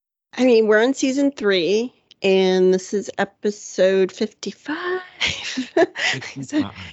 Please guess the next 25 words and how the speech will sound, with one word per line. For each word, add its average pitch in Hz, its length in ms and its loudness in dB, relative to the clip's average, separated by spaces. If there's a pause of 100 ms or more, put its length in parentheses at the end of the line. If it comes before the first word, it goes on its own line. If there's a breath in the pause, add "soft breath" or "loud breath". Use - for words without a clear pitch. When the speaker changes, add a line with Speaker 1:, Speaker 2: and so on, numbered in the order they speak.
Speaker 1:
is 311 60 -6
that 285 160 2
right? 302 380 -2
Fifty-five. 330 840 -2 (180)
Speaker 2:
Fifty-five. - 400 -4
Speaker 1:
And 220 760 2 (680)
so - 180 2
one 254 160 2
of 277 80 2
the 277 80 2
things 254 260 0
that - 220 -2
sort 214 240 -2
of 202 280 -2 (500)
naturally 196 560 -2
occurred 185 420 -4
is 170 220 -4
I 180 80 0
think 175 220 -4
we, 175 320 2
we 175 120 2
did 170 200 0
an 165 120 0
episode 165 540 -4
of - 340 -4